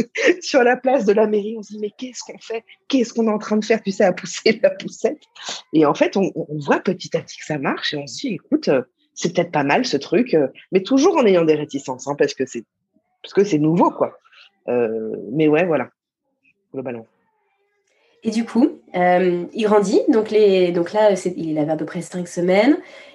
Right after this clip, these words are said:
Speaker 2: Il y a, tu dis, voilà, les premiers mois, euh, vous passez, euh, du temps à remplir l'agenda, à mettre des choses en place,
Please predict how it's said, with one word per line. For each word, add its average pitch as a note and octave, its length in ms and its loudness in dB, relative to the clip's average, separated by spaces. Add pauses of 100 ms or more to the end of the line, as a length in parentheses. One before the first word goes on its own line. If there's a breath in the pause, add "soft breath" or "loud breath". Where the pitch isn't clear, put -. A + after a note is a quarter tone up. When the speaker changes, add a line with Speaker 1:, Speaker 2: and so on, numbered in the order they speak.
(100)
Speaker 2:
Il F3 60 0
y E3 40 2
a, E3+ 200 2
tu F3 160 -12
dis, G3 420 0 (300)
voilà, E3 180 -4
les F3+ 140 -2
premiers G#3 420 4
mois, A3 340 2 (360 loud breath)
euh, D3 280 0
vous D3+ 120 -10
passez, F#3 420 0
euh, D#3 140 4
du D3+ 140 -8
temps - 120 -2
à F3 220 2
remplir D#3 280 -6
l'agenda, E3 380 -2
à E3+ 160 -4
mettre E3+ 160 0
des D#3+ 80 -6
choses D#3 220 -8
en - 80 -6
place, F3 340 0